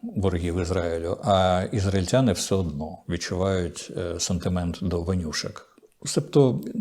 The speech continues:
вони так, ізраїльтяни такі самі ірраціональні і такі самі непутящі, як і всі інші, е,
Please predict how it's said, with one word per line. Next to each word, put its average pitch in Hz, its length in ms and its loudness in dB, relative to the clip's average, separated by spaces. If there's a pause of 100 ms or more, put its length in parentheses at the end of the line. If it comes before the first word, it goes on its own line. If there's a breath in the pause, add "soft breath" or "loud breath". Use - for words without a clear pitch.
(100)
вони 160 220 2
так, - 300 -2
ізраїльтяни 147 540 4
такі 120 280 2
самі 101 440 2
ірраціональні 104 1080 0 (400)
і 95 340 -2
такі 101 300 0
самі 95 340 2
непутящі, 101 920 2
як 95 320 -2
і 85 120 -4
всі 82 440 -2
інші, - 420 -2
е, 85 160 -8